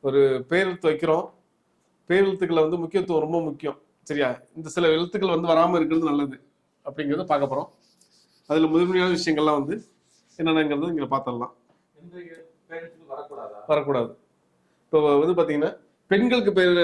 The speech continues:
Speaker 1: அமைக்கும் போது ஐங்கிற எழுத்து கடைசியில வரவே கூடாது. இப்போ பிரியஸ்-, பிரியதர்ஷினி அந்த பேர் வைக்கிறாங்க,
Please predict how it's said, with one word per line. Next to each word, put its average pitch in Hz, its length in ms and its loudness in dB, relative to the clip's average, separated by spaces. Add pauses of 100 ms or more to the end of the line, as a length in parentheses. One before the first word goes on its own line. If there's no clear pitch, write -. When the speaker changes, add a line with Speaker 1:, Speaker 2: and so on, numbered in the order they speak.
(120)
Speaker 1:
அமைக்கும் 170 300 0
போது 147 160 2 (880)
ஐங்கிற 226 440 2 (160)
எழுத்து 180 320 -2 (640)
கடைசியில 180 360 2
வரவே 165 260 2
கூடாது. 131 220 -8 (1800)
இப்போ 165 160 -2 (2500)
பிரியஸ்-, 175 380 2 (840)
பிரியதர்ஷினி 165 1120 0 (640)
அந்த 151 160 -2
பேர் 170 140 4
வைக்கிறாங்க, 147 300 2